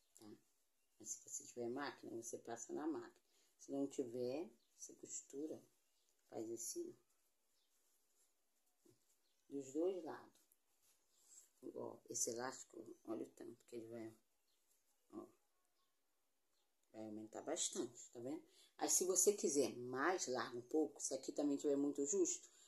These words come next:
você pega e compra maior. Tem de, esse aqui é de dez, tem de doze, quinze de altura, tá? Tem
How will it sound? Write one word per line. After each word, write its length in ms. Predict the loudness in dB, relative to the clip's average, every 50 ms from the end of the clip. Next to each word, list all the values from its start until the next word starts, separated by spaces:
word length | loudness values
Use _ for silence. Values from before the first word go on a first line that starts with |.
| -20 _ _ 4
você 300 | 4 6 6 6 4 4
pega 400 | 4 2 0 2 4 4 2 2
e 60 | 2
compra 560 | 4 2 2 2 2 0 -2 -2 -2 -2 -6 -4
maior. 440 | -2 -2 0 2 2 2 0 -2 -14 _ -20 -20 -20 _ _ _ -10
Tem 240 | -4 -2 0 0 0
de, 380 | -2 -4 -6 -6 -6 -4 0 2
esse 220 | 2 4 2 0
aqui 120 | 2 2 0
é 40 | 2
de 160 | 2 2 2
dez, 460 | 4 6 6 6 4 4 4 2 2
tem 260 | 2 2 0 0 0
de 360 | -2 -2 -2 -2 -2 -2 -4 -6 -8 -10 -10 -8 _
doze, 460 | 6 10 10 12 10 10 6 2 -2 0
quinze 600 | 2 4 6 6 6 4 4 2 0 -2 -8 -12 _ _ _ -6
de 80 | -2
altura, 600 | -2 -2 -2 0 2 4 6 6 6 4 4 0 -4 -14 _ _ _ _ _ _ _ _ _ _ _ _ -14
tá? 280 | -8 -6 -6 -4 -6 -8 -10 -18 -18 -14
Tem 320 | -8 -6 -6 -4 -4 -6